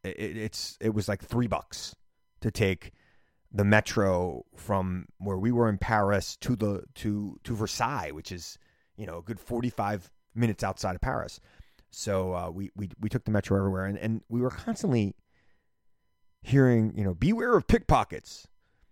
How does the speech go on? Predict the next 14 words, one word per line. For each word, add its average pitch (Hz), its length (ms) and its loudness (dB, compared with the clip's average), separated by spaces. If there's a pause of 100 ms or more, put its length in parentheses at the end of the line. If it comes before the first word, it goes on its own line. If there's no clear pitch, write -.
(160)
It - 20 -10
was 95 160 -2
all, 110 220 6
you 95 80 -2
know, 92 140 -4
you 92 140 -10
know, 90 160 -10 (240)
the 62 120 -18
air 71 260 -4
was 123 120 -2
like, 98 100 -6
"Beware 196 240 -2
of 135 60 -8
pickpockets." - 540 -6